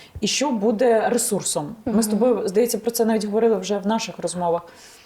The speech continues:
Speaker 1: Але буває так, що ти зачепився, ніби ти вже знайшов.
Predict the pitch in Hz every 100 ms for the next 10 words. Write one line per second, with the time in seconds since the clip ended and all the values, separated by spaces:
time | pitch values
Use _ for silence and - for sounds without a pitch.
0 | - - _ _ _ _ - 220 220 240
1 | 247 240 240 240 - - - _ 214 285
2 | 403 392 359 359 302 - 320 269 - 202
3 | 220 226 214 233 240 - 214 202 202 196
4 | 214 190 208 - - 165